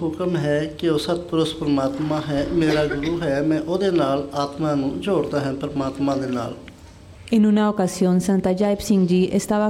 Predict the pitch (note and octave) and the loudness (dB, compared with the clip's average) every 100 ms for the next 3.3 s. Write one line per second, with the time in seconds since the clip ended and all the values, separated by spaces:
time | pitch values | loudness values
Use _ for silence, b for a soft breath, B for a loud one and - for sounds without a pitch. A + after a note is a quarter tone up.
0 | G#3 G3 G3 F#3+ G3 G3 G3+ F#3+ F3 F3 | 2 0 2 2 4 4 2 2 2 2
1 | E3+ E3+ F#3+ F#3 F#3 F#3+ F#3 F#3+ G#3 G#3 | 0 2 2 2 0 2 2 4 4 2
2 | G3+ F3 D3 C#3+ E3 - - B - G#3+ | 2 2 2 0 -2 -6 -14 B -4 2
3 | F#3 E3+ | 4 4